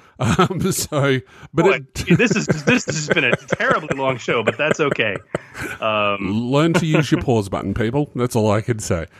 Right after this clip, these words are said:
Speaker 1: Um, but that does bring us to the end of the show. If you have any questions you'd like us to answer about developing your own content for Genesis,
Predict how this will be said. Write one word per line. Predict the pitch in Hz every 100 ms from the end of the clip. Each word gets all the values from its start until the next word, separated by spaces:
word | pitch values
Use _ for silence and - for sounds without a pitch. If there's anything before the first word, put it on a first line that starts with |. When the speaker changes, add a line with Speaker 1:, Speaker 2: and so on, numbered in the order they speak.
| - - -
Speaker 1:
Um, | 151 156 147 135 131 - - -
but | 160 160
that | 226 165
does | 170 156
bring | 143 135
us | 131 -
to | 117
the | 113
end | 110
of | 107
the | 110
show. | - 104 151
If | 180 143
you | 120
have | 113 120 117
any | 120 113
questions | - 110 - 147 160
you'd | 123
like | 95 90
us | 98 -
to | 95
answer | 95 98
about | 92 92 90
developing | 95 98 95 104 95 -
your | 101 98 101 101 _
own | 104 110 120
content | - - - 175 233 - _ _ _
for | - 104
Genesis, | 107 113 - 208 -